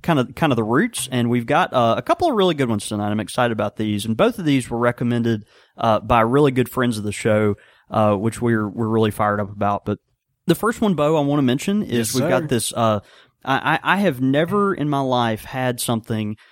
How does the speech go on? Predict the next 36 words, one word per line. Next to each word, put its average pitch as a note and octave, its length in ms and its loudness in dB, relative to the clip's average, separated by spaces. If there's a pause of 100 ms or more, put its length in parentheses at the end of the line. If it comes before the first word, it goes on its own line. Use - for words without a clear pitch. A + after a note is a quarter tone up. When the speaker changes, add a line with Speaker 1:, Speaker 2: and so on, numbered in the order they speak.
(240)
Speaker 1:
uh, A2+ 220 4
referred A#2+ 480 2
to A#2 300 4
as G2+ 200 -2
wheat B2 500 0 (120)
whiskey. - 540 -4 (340)
Speaker 2:
Yeah, E3+ 120 -2
this B3 220 0
Speaker 1:
I, D4 40 2
Speaker 2:
is - 20 2
a A#3 40 2
new F3+ 120 2
term G3 240 0
to F#3+ 80 -2
Speaker 1:
I, A3+ 60 0
Speaker 2:
me. A2+ 80 -6
Speaker 1:
I A3+ 120 0
didn't E4+ 220 0
even F#3 200 0
know E3+ 120 2
this D#3 220 -2
was A#2+ 120 -2
a G#2 60 -6
thing. B2 460 -4
Like, A#2 240 -2
it C#3+ 80 -2
just D#3+ 160 -4
kinda D3+ 180 2
shows C3 300 0
you A#2+ 100 2
my G#2+ 200 0
ignorance, A2+ 500 -2
maybe. A2 280 0
If A2 140 -4
you're D#3 160 4
a, A2+ 140 4